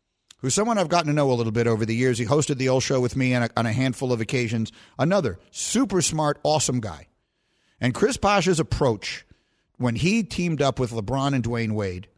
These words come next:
was, "I've been a star on a bad team. I've put up huge numbers on a bad team.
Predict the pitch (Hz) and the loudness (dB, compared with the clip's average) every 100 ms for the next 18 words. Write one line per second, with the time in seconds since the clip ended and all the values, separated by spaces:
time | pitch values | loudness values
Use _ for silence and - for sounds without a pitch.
0 | _ - 131 110 80 - - _ _ _ | _ -2 2 2 -2 -14 -16 _ _ _
1 | _ _ _ _ _ - 123 107 180 143 | _ _ _ _ _ -4 -2 2 2 2
2 | - 180 214 233 175 127 98 147 160 143 | 2 4 4 4 2 0 0 2 2 2
3 | - 104 80 - _ _ _ _ 123 127 | -2 -4 -8 -20 _ _ _ _ -4 0
4 | 170 143 - 214 247 165 170 143 123 120 | 2 0 0 0 2 2 2 2 2 2
5 | 107 95 127 117 98 110 82 | -2 -2 0 0 -2 -8 -8